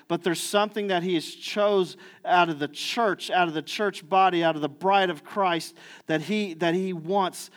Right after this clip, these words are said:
that in the very beginning, before the foundation of the world, he says, "You know what?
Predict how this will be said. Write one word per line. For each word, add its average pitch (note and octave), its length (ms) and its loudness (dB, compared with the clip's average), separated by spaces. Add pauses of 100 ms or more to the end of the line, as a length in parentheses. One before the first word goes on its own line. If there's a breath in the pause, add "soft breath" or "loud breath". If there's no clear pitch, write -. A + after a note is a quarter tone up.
(160 loud breath)
that D#3+ 160 2
in F3+ 100 4
the F#3 80 2
very F3+ 360 4
beginning, E3+ 500 0
before D#3+ 340 -4
the D#3+ 80 -6
foundation F#3 800 0
of F3+ 120 -2
the E3+ 80 0
world, E3+ 360 2 (220 loud breath)
he F3+ 100 0
says, F#3 360 0
"You F#3 100 -2
know F#3 160 2
what? G#3 340 4